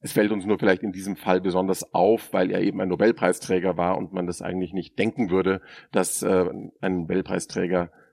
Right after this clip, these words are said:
so etwas in Anführungsstrichen passiert. Ich möchte die Vorlesung in drei Teile gliedern. Der erste Teil, da geht's um die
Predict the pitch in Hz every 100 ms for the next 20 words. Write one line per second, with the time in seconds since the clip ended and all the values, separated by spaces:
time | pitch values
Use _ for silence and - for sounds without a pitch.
0 | - 87 98 95 - 92 - - - -
1 | - 95 98 85 123 113 98 107 - 104
2 | 80 - _ _ _ _ _ _ _ _
3 | _ _ _ _ _ _ - - - -
4 | - 131 143 156 143 127 - _ _ _
5 | _ _ _ _ - - 117 120 127 127
6 | 110 110 - 104 104 113 147 160 165 156
7 | 160 151 151 147 - - 113 90 120 120
8 | - 117 113 113 107 107 110 - 110 104
9 | 101 95 95